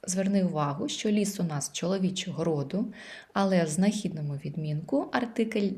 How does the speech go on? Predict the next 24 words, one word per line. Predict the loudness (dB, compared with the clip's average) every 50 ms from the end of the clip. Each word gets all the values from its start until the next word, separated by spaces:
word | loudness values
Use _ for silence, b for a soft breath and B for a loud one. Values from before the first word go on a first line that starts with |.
| -4 -6 -4 -2
"der" | -2 -2 0 0 2 2 2 2 0 -6 -12 -18 _ -6
змінився | -2 0 2 2 2 0 -2 -2 -2 -2 -2 0
на | 2 2 2 2 2 0 -4 -6 -6
"den". | -6 0 2 2 2 2 0 -2 -4 -4 -6 -8 -10 -12 -18 _ _ _ _ _ _ _ B B B B B B B B B -2
Die | -2 -2
Postkarte | 2 2 0 0 0 -4 -2 0 0 2 2 2 0 0 0 0 0 0 0 -2 -2
ist | -4 -4 -8 -12
für | -10 -4 0 2 4 4 4 2
die | 2 0 -2 -2 0
Oma. | 0 2 2 2 2 0 -2 -6 -8 -12 -20 _ _ _ _ _ _ _ _ B B B B B B B B
Листівка | 0 2 2 2 2 0 -4 -4 -4 -2 -2 -2 -2 0 0 0 2 2
для | 0 2 4 4 4 4 4 4
бабусі. | 4 4 2 0 -2 -2 -2 -2 -4 -4 -6 -4 -2 0 0 -2 -4 -8 -14 -20 -10 _
Жіночий | -4 0 2 2 2 2 2 0 0 -2 -4 -4 -4 -4
рід. | -2 0 0 0 0 -2 -6 -14 B B B B B B B B B B B _ _ _ _ _ _ _ _
Die | 0 2 4 4 6 6 6 4 4 2
артикль | -2 -2 -2 -2 -4 -4 -4 -2 0 -2 -2
в | -2 -2 -2
акузативі | -2 -2 -2 -2 -4 -4 -4 -8 -4 -4 -2 0 0
не | 0 0 2 2 0 0
змінюється, | 0 -2 -4 -4 -4 -4 -2 -2 -2 -2 -4 -6 -6 -6 -6 -6
так | -4 -4 -6 -4 -6
само | -8 -8 -6 -8 -8 -6 -8 -8
залишається. | -8 -8 -8 -8 -6 -6 -6 -4 -6 -6 -6 -8 -10 -8 -8 -6 -6 -6 -8